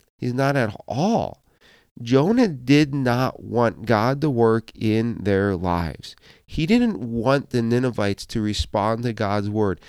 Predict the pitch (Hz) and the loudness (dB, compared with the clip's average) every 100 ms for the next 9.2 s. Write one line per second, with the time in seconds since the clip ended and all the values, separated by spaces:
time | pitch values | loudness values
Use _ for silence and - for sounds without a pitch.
0 | - - - 107 127 180 196 123 113 131 | -20 -20 -10 0 2 2 0 -2 -4 -2
1 | 160 156 135 123 127 - 104 113 120 98 | -2 -4 -4 -2 -4 -6 -6 0 0 0
2 | _ _ _ _ _ _ _ _ _ 110 | _ _ _ _ _ _ _ _ _ -4
3 | 120 139 151 147 151 143 147 143 139 135 | 0 0 0 2 0 -2 -4 -2 0 0
4 | 139 131 123 151 214 - - - - - | 0 -2 -2 -2 -2 -6 -10 -20 -20 -10
5 | 131 - 180 196 170 127 139 190 233 123 | -8 -6 -4 -2 0 2 2 2 0 0
6 | 107 92 - 98 - - 82 - - _ | -4 -6 -10 -10 -8 -14 -14 -20 -20 _
7 | - 175 139 156 165 160 139 131 123 113 | -6 -2 0 0 0 0 0 0 2 0
8 | 107 90 113 147 151 - - - 127 127 | -2 0 0 0 -4 -14 -10 -6 -2 -2
9 | 127 117 | -2 -4